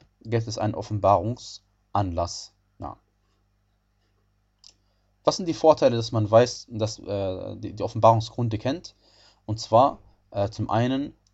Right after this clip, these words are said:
dass man weiß, dass der Koran von Allah subhanahu wa ta'ala kommt. Denn es ist passiert, dass der Prophet sallallahu alaihi wasallam gefragt wird und dann gibt er keine Antwort. Und er wa-, er hat keine Antwort, er hat keine Antwort darauf. Er wird gefragt über Ar-Ruh, über die Seele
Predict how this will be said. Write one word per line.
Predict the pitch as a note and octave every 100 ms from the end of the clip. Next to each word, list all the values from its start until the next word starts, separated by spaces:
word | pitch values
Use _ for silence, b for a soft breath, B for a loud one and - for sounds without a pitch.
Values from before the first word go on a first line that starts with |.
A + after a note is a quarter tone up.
| -
dass | A2 A2+
man | G#2+
weiß, | A#2+ B2+
dass | A2+
der | G2
Koran | - G2+ A#2+ A#2
von | A2+
Allah | G2+ A#2
subhanahu | A2+ - A2
wa | G2
ta'ala | F#2+
kommt. | - - G2+ - _ _ _ _ _ _ _
Denn | A2
es | A2
ist | A2+
passiert, | - - C3+ D3 - -
dass | A2 -
der | G#2
Prophet | - G2 A#2+
sallallahu | A2+
alaihi | A#2 A2
wasallam | G2+
gefragt | G#2+ - B2 -
wird | F#3 A3 - _ _ _ _ _ _ -
und | A#2+
dann | A#2
gibt | C#3 -
er | A#2
keine | C3 A#2
Antwort. | G2 - - - _ _ _ _ _ _ _ _
Und | A2 -
er | A2
wa-, | C3 C3+
er |
hat | D#3+ -
keine | D3 A2
Antwort, | G#2 F2+
er | A2+
hat |
keine | C#3+ B2+
Antwort | C#3+ G#2 G2+
darauf. | F#2 - _ b b -
Er | A#2+
wird | C3
gefragt | A#2 C#3+ B2+
über | A#2
Ar-Ruh, | B2 D#3 C3 A2+
über | A#2 A2
die | A2+
Seele | A#2+ C#3 A2+ D#3